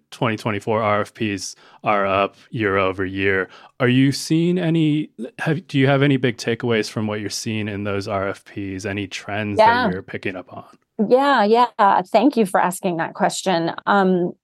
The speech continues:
Speaker 2: yes, I mean, what, what I am hopeful for in twenty twenty-four, and that I, and I'm hopeful,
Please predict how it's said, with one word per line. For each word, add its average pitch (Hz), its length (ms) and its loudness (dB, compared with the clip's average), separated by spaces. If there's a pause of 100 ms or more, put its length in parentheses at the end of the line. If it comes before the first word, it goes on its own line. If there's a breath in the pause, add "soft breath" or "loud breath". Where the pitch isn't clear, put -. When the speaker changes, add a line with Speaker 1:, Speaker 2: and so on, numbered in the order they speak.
(120)
Speaker 2:
yes, 240 640 2
I - 40 -2
mean, 214 160 2
what, 208 240 2
what 208 240 4
I 214 120 0
am 226 160 0
hopeful 226 680 0 (260 soft breath)
for 220 360 2
in 202 180 0
twenty 196 280 0
twenty-four, 202 460 0
and 190 120 2
that 180 60 0
I, 180 120 0
and 190 220 -2
I'm 185 140 0
hopeful, 190 580 0